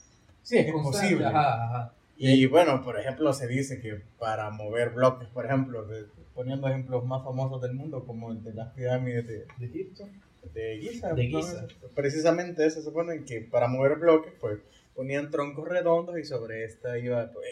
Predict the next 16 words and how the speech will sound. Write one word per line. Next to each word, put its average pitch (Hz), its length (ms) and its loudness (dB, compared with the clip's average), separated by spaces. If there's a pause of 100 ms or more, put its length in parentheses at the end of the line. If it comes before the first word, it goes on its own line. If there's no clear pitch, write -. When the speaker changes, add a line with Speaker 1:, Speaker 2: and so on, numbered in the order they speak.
Speaker 2:
el 131 140 -8
concepto 147 580 -4
se, 123 260 -10
se, - 720 -16
Speaker 1:
Ya, - 40 -18
Speaker 2:
se - 240 -12
Speaker 1:
ya, 175 160 2
Speaker 2:
sabía 165 560 6
Speaker 1:
ajá. 143 160 6 (300)
Speaker 2:
o, 139 80 -2
o - 20 2
se 139 180 -4
comprendía 135 800 -2
o 135 280 -2 (240)
por 123 180 -2
simple 151 720 2